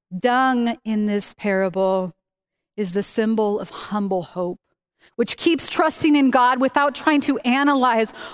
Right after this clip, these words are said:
or resolve the tension between the hard realities of life and God's sovereignty."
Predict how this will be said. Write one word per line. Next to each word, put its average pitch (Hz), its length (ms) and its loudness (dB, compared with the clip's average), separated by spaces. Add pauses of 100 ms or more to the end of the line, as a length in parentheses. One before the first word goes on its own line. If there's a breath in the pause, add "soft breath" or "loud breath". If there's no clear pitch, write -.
or 247 140 2
resolve 247 580 4
the 254 80 4
tension 269 500 2
between 240 340 2
the 233 80 6
hard 262 400 2
realities 233 640 4
of 196 120 -4
life 208 460 0 (440)
and 214 180 -2
God's 208 460 0 (180)
sovereignty." 196 920 -4